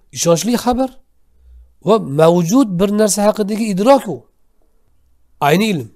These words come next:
A, mana bunday oxirat yoki g'ayb olamiga iymoni shakllangan kishilar, ular uchun karomatlar oddiy narsa bo'ladi. Alloh taolo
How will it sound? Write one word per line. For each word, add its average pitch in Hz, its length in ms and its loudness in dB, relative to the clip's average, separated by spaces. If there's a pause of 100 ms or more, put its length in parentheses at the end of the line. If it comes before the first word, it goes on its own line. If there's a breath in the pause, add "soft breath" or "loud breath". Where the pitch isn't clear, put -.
(1080)
A, 170 60 0 (120)
mana 190 300 0
bunday 233 320 0 (220)
oxirat 180 500 -4 (360)
yoki 135 280 -10 (420)
g'ayb 165 320 -4
olamiga 143 500 -6
iymoni 156 500 -6 (160)
shakllangan 131 580 -12
kishilar, 165 380 -12 (640)
ular 226 180 2
uchun 247 240 -4 (260)
karomatlar 202 520 -4
oddiy 208 320 -4
narsa 180 280 -10
bo'ladi. 151 280 -16 (1000)
Alloh 165 220 -6
taolo 160 320 -6